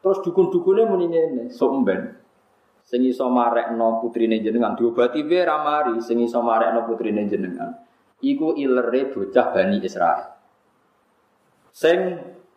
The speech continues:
jenengan metukine dina iki, tanggal iki." Akhire Firaun mbek Asiyah niku bojone iku. Di tanggal itu nyari,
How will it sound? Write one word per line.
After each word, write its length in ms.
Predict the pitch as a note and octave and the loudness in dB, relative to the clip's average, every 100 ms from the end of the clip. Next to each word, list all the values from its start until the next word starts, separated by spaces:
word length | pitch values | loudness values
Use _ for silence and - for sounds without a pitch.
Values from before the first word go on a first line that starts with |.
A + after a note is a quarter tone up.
| _ _ _ _ - | _ _ _ _ -10
jenengan 640 | C3 D#3 E3 F3+ F3 E3+ F3 | -2 0 2 2 2 0 -2
metukine 640 | E3+ F3 F3 F3+ G#3 G#3+ | 0 2 2 0 0 -2
dina 320 | - C#3+ C3+ | -2 0 2
iki, 400 | A2+ A#2 E3 G3+ - - _ _ - | 2 0 -2 -2 -4 -12 _ _ -4
tanggal 480 | C#3+ C#3 C3+ C3+ C#3 | 0 4 4 2 -2
iki." 240 | A#2 F2+ - - _ _ _ _ _ _ _ | -6 -10 -12 -20 _ _ _ _ _ _ _
Akhire 400 | D3+ D3 A3 A3 | -2 0 2 2
Firaun 480 | G3+ F#3+ F#3+ F3+ D3+ | 2 2 2 2 2
mbek 80 | E3 | 2
Asiyah 480 | D#3 - D3 C#3 | 2 0 2 2
niku 160 | C3+ - | 2 0
bojone 440 | - A#2 A#2+ A2+ A#2 | 0 0 2 2 0
iku. 160 | A#2+ - - _ _ _ _ _ _ _ _ | -2 -8 -12 _ _ _ _ _ _ _ _
Di 160 | E3+ | -2
tanggal 320 | D#3+ D#3+ D#3 D#3 | 2 2 4 2
itu 240 | D3+ A#3+ C4 | 2 0 2
nyari, 400 | G3+ D#3+ F#3 | 2 2 0